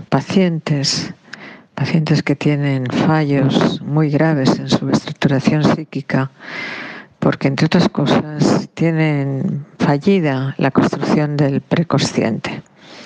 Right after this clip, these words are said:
Esto sucede cuando no, la experiencia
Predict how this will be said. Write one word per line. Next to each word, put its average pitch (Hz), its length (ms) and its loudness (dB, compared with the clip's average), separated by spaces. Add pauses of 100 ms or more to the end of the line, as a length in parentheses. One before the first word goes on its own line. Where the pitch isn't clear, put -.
(920)
Esto 175 220 2
sucede 185 580 2
cuando 143 640 0 (100)
no, 151 480 2
la 143 140 2
experiencia 160 720 0